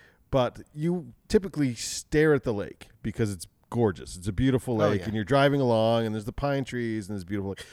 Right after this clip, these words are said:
Speaker 1: Well, there's a section where the wildfires came and burned down a whole bunch of trees. It's kind of an ugly section,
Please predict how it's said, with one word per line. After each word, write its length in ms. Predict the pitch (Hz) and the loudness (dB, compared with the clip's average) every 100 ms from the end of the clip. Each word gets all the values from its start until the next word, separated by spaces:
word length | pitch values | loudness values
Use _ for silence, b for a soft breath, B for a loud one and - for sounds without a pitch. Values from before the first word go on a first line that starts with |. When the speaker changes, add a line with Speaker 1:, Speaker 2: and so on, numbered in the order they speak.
| B | B
Speaker 1:
Well, 140 | 127 147 | -2 2
there's 200 | 151 120 | 4 2
a 60 | |
section 540 | 113 - 226 - 131 120 | -4 -4 -4 -4 -2 0
where 120 | 113 | 0
the 100 | 101 | 0
wildfires 840 | 87 127 139 - 98 95 92 90 | -2 0 0 0 -2 -2 -2 -6
came 300 | - 104 98 | -8 -6 -4
and 140 | 92 87 | -4 -4
burned 180 | 113 110 | -4 -2
down 160 | 104 92 | -2 -2
a 20 | |
whole 120 | 101 | -4
bunch 180 | 92 87 | -4 -6
of 60 | |
trees. 220 | 80 98 90 | -10 -10 -10
It's 80 | |
kind 180 | - 139 | -6 -4
of 60 | 101 | -4
an 60 | 95 | -6
ugly 220 | 87 76 | -10 -12
section, 420 | - 123 - - | -8 -8 -8 -18